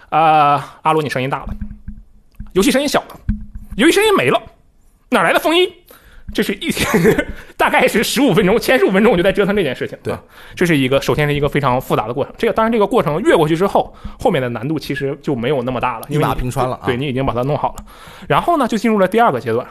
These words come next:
Speaker 1: 就是说传视频这个过程。
Speaker 2: 哦，这个也很难吗？
Speaker 1: 呃，传视频其实是不难了，你录下来你就传嘛，
Speaker 2: 嗯。
Speaker 1: 对不对？
Speaker 2: 对啊。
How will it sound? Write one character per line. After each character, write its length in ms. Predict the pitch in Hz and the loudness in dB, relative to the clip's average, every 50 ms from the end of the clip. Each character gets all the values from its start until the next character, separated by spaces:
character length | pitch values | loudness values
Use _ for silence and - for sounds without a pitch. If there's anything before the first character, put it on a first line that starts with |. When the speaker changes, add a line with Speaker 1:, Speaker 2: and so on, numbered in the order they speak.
| - - | -16 -10
Speaker 1:
就 120 | - 170 151 | -6 -4 -2
是 40 | |
说 220 | 139 160 156 160 - | 0 -2 -2 -4 -4
传 320 | - - - 120 117 139 165 | -8 -4 -4 -2 -2 -4 -6
视 160 | - - - | -8 -8 -10
频 220 | - - 120 113 | -10 -10 -10 -8
这 80 | 120 123 | -8 -8
个 100 | 113 107 | -8 -8
过 140 | 113 110 110 | -8 -10 -12
程。 160 | - - - - _ _ _ _ _ - | -12 -16 -20 -20 _ _ _ _ _ -8
Speaker 2:
哦， 180 | - 143 165 202 | -2 2 2 2
这 100 | - 240 | 4 4
个 60 | 208 196 | 4 4
也 60 | 185 | 4
很 120 | 190 175 156 | 2 2 2
难 140 | 151 160 | 2 2
吗？ 140 | 180 202 202 202 - - - - - - - - | 2 2 0 -2 -6 -20 -20 -20 -20 -20 -10 -2
Speaker 1:
呃， 160 | - 196 196 190 190 | 0 2 2 0 0
传 260 | - - - 240 - | -2 0 2 2 4
视 80 | - 508 480 | 4 4 4
频 220 | - - 233 330 440 | 4 4 2 2 2
其 160 | - - 302 | 2 0 2
实 100 | 226 285 | 2 2
是 80 | - 359 | 0 0
不 140 | - 349 262 | 2 2 2
难 160 | 185 131 135 | 2 2 2
了， 180 | 190 175 - - - | 2 0 0 -2 -4
你 120 | 131 143 | -4 -2
录 180 | 156 269 254 175 | 0 0 0 2
下 100 | 185 143 | 2 2
来 180 | 120 120 143 | 2 0 0
你 80 | 143 120 | -2 -2
就 120 | 120 135 | -4 -6
传 260 | - - 123 113 120 | -6 -4 -4 -4 -2
嘛， 80 | 151 143 120 | -2 -4 -4
Speaker 2:
嗯。 20 | - | -4
Speaker 1:
对 80 | 127 | -6
不 60 | 117 | -6
对？ 100 | 113 107 | -6 -6
Speaker 2:
对 160 | - 143 131 120 | -2 0 2 2
啊。 180 | 107 104 - | 2 0 -4